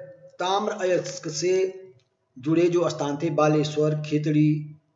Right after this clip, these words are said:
इनसे इनका जुड़ाव रहा है। साथ ही साथ यह संस्कृति आहार संस्कृति से भी जुड़ी हुई थी।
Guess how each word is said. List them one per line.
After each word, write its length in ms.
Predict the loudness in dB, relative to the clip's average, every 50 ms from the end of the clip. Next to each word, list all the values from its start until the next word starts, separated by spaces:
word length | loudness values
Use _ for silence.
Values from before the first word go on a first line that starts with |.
| _ _ _ -12
इनसे 280 | -10 -8 -4 -2 -2
इनका 580 | -2 0 0 2 4 4 4 2 -2 -8 -14 -18 -20 -20 -20 -20 _ _ _ -14
जुड़ाव 600 | -6 0 2 4 6 6 6 6 6 4 2 -4 -12 -14 -18 -18 -14 -12
रहा 240 | -10 -8 -8 -8 -8
है। 260 | -10 -10 -12 -16 -20 -20 -20 -20 _ _ _ _ _ _ _
साथ 300 | -10 -6 -4 -4 -4 -4
ही 60 | -2
साथ 580 | 0 2 4 4 2 0 -4 -8 -14 -18 -20 -20 -20 _ _ _ _ 0
यह 140 | 2 4 4
संस्कृति 680 | 4 2 0 -4 -4 -8 -10 -10 -10 -10 -10 -14 -10 -4 0
आहार 300 | 4 6 6 6 6 4
संस्कृति 380 | 2 0 -4 -6 -6 -6 -4
से 140 | -4 -4 -4
भी 420 | -4 -4 -4 -4 -6 -6 -10 -14 -20 -20 _ -20 -16
जुड़ी 260 | -6 -2 2 2 2 2
हुई 240 | 2 0 0 -2
थी। 440 | -4 -10 -12 -14 -16 -18 -20 -20 -20